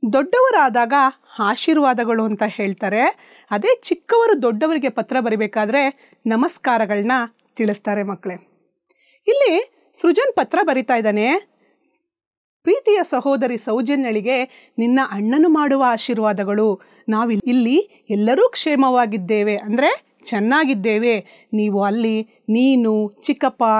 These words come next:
ಚಿಕ್ಕಮ್ಮ ಎಲ್ಲರೂ ಚೆನ್ನಾಗಿದ್ದೀರಾ ಅಂತ ಭಾವಿಸ್ತೀನಿ. ಆದ್ರೆ ಸೌಜನ್ಯ ಪತ್ರ ಬರಿಬೇಕಾದ್ರೆ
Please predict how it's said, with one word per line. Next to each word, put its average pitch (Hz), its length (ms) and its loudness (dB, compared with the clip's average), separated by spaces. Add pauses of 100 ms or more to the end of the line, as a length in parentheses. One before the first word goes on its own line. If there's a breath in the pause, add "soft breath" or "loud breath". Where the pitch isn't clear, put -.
(120)
ಚಿಕ್ಕಮ್ಮ 233 580 -2 (240 soft breath)
ಎಲ್ಲರೂ 226 380 2
ಚೆನ್ನಾಗಿದ್ದೀರಾ 226 800 -2
ಅಂತ 202 180 -4 (520 soft breath)
ಭಾವಿಸ್ತೀನಿ. 196 1000 -2 (440)
ಆದ್ರೆ 185 340 -2 (760 soft breath)
ಸೌಜನ್ಯ 480 460 2
ಪತ್ರ 285 300 -2
ಬರಿಬೇಕಾದ್ರೆ 277 800 0